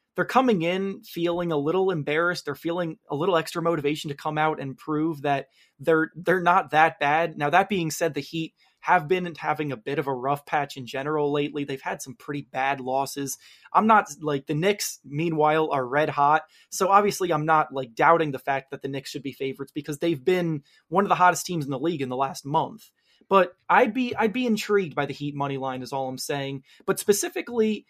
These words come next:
one player prop I like in this game is a player who he's not listed yet,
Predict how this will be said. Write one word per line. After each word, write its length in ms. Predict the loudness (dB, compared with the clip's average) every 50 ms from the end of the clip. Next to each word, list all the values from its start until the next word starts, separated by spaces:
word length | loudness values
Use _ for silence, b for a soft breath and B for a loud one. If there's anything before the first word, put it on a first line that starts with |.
| _ _ _ _
one 260 | 0 2 2 2 2
player 360 | -2 -4 -2 0 0 0 0 -2
prop 340 | -2 0 0 2 2 2
I 80 | 0 0
like 280 | 0 0 0 -2 -4 -6
in 120 | -8 -6
this 180 | -6 -8 -8 -10
game 340 | -8 -8 -6 -6 -6 -6 -6
is 140 | -6 -8 -8
a 60 | -8
player 420 | -6 -4 0 2 2 2 0 0 b b b b b
who 140 | -4 -4 -2
he's 220 | 0 0 -2 0 4
not 260 | 4 4 4 4 2
listed 400 | -2 -2 0 -2 -2 -2 -2 -4 -10
yet, 460 | -18 -18 -16 -4 0 4 4 4 4